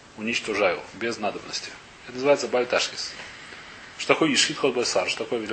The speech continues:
всё мясо они себя не убивали, я думаю. Что такое ишхит кольбасар? Говорит, «Аш, они занимались как раз этим делом». Поскольку это такой серьёзный грех, за который был сам, поэтому есть большой, это большой запрет, я не знаю, как, не, не трогать это место, потому что я боюсь, то есть не я боюсь, а возможно, что это приведёт к этому самому.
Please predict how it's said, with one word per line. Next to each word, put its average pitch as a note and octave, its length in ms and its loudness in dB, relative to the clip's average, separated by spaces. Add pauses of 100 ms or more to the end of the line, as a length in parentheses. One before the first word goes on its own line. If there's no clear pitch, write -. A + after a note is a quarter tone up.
(100)
всё - 180 -2
мясо A#2+ 260 0
они A#2 80 -6
себя B2+ 220 -2
не C3 80 -4
убивали, F#2 300 -2
я F2 60 -6
думаю. G#2+ 240 -10 (520)
Что - 160 -2
такое C#3 160 4
ишхит - 240 2
кольбасар? G#2+ 420 0
Говорит, A#2 200 -4
«Аш, F#3 200 6
они F#3 100 -2
занимались F3+ 380 0
как D3+ 180 0
раз C#3+ 100 0
этим C#3+ 160 -6
делом». C3 200 -2 (1000)
Поскольку D#3+ 360 4
это D#3 80 2
такой C#3+ 340 8
серьёзный B2+ 420 4
грех, A#2+ 280 6
за G#2 160 -2
который C#3 300 0
был D#3 180 4
сам, G3+ 280 6
поэтому D3+ 300 2
есть C#3 160 0
большой, C3+ 320 2
это A#2+ 140 -4
большой A#2 340 0
запрет, B2 380 2
я C3+ 80 0
не G#2+ 60 -6
знаю, G#2+ 140 -8
как, G2 140 -6
не, A2 140 -10 (180)
не A2+ 60 -8
трогать C3 320 0
это A#2 180 -6
место, F#2 280 -6
потому G#2 180 -8
что - 120 -4
я A2+ 60 -4
боюсь, B2+ 160 -4
то G#2 240 -8
есть - 140 -10
не G#2 80 -10
я B2 80 -6
боюсь, G2 320 -6
а - 120 -8 (1000)
возможно, C3 360 4
что C3 80 0
это A#2+ 100 -2
приведёт A2+ 320 -2
к A2 60 -2
этому G2+ 220 -4
самому. E2+ 240 -8